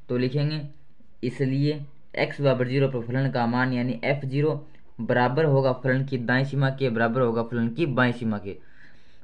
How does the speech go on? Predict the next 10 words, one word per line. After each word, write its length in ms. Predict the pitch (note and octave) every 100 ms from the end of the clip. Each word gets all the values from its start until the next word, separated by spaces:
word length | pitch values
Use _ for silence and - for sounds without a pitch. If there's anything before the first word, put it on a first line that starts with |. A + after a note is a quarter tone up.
| -
तो 140 | A#2+ -
एफ़ 200 | D#3 C#3+
ज़ीरो 200 | C#3 C3+
बराबर 320 | A#2+ B2+ C3+
होगा 260 | C#3+ B2+ B2+
limit 500 | A#2+ A#2 B2 C#3 C#3+ - - - - - - - - - - -
x 200 | C3 C#3 -
tends 340 | C#3 C3+ C#3
to 120 | C#3 B2+
zero 260 | C3 C#3+